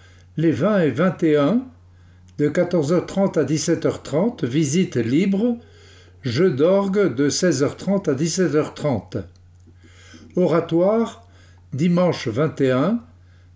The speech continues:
de quatorze heures à seize heures, visite libre, jeu d'orgue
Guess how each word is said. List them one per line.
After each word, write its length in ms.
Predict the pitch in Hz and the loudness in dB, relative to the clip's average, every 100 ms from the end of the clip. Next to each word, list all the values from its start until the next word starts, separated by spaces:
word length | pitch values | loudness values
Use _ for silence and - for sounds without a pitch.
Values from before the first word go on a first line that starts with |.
| - | -6
de 120 | 135 | -4
quatorze 500 | 135 160 156 131 120 | 0 0 0 -2 0
heures 180 | 147 120 | 0 2
à 80 | 117 | 0
seize 340 | - 156 120 | 0 0 2
heures, 220 | 160 196 | 2 2
visite 460 | 127 131 113 120 113 | 0 -2 -2 -4 -2
libre, 580 | 117 131 196 196 214 233 - - - - - - | -2 0 0 0 -2 -4 -8 -20 -20 -20 -20 -10
jeu 240 | 123 170 | -2 0
d'orgue 640 | 143 135 180 175 175 208 | 2 2 2 0 -2 -4